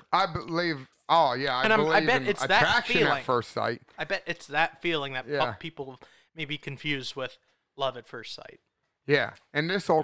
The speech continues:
Speaker 1: kind of run into the question we'll have next week, but because I think you can, like, if you're attracted to them, but you're a shi-, they're a shitty person, you will eventually fall out of love.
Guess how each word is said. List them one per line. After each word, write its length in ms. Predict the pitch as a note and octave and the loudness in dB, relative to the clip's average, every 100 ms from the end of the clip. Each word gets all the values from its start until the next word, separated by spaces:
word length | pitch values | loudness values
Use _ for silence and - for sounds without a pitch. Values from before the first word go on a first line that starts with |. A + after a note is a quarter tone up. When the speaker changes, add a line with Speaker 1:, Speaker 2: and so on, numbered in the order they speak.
| - | 2
Speaker 1:
kind 200 | E3 D#3 | 0 0
of 80 | B2 | 0
run 180 | C#3 | -2
into 400 | C#3+ C3+ - B2+ - - | -2 -8 -6 -6 -8 -12
the 100 | B2 | -4
question 500 | - C#3 - C#3 A#2+ | 4 4 4 -6 -2
we'll 140 | A#2+ | 2
have 180 | A#2+ A2+ | 4 2
next 380 | A2+ A2+ - - | 2 -2 -4 -14
week, 220 | A#2 G#2+ - | -14 -14 -10
but 200 | B2 A#2 - _ _ _ _ _ _ _ _ _ _ _ | -4 -4 -6 _ _ _ _ _ _ _ _ _ _ _
because 320 | F3 F#3 F#3 | 0 4 4
I 140 | E3+ F3+ | 4 0
think 360 | - G3+ F#3 - | 0 0 0 -4
you 320 | C#3+ F#3 A#3+ | 4 6 6
can, 380 | - A3+ F#3+ - _ _ _ _ _ _ _ _ _ _ _ _ _ _ | 4 2 2 -6 _ _ _ _ _ _ _ _ _ _ _ _ _ _
like, 400 | D#3 D#3 D3+ - - _ _ - | 4 4 2 -8 -20 _ _ -2
if 200 | D#3+ - | 0 6
you're 140 | F#3+ G#3 | 8 8
attracted 580 | - E3+ E3 - F#3 | 6 0 0 -2 -4
to 100 | D#3+ | -2
them, 380 | E3 E3 F3+ F3+ - | 4 6 6 4 -4
but 200 | - B2 | -2 4
you're 100 | D#3 | 6
a 40 | D3 | 6
shi-, 240 | - D#3+ - | 4 -2 -4
they're 280 | C3 C#3+ B2+ | -2 0 0
a 20 | |
shitty 500 | - - C#3+ C3+ C3 | -2 0 0 0 -6
person, 480 | A#2+ B2+ - D3 C3+ _ _ _ _ _ _ _ _ _ _ _ _ _ _ _ _ _ _ | -6 -6 -4 -4 -4 _ _ _ _ _ _ _ _ _ _ _ _ _ _ _ _ _ _
you 200 | C3+ E3 | 2 6
will 180 | D3+ C#3 | 8 8
eventually 420 | B2 B2 - A2+ | 4 -2 -4 -10
fall 320 | - A2+ G#2 | -2 2 2
out 220 | G#2 G#2 | 0 -4
of 100 | G#2 | -6
love. 340 | G#2+ G#2 G#2 | -8 -8 -8